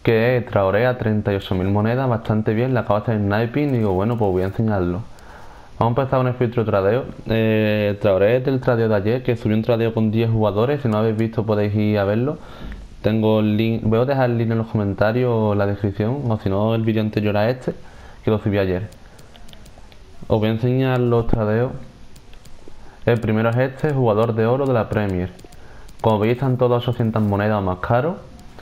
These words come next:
Aquí, mira, ha expirado, están todos a mil monedas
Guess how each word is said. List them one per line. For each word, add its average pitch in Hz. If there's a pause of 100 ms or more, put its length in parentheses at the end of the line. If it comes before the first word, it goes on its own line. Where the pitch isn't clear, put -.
(180)
Aquí, 110
mira, 107 (1000)
ha 113
expirado, 110
están 117
todos 127
a 120
mil 113
monedas 95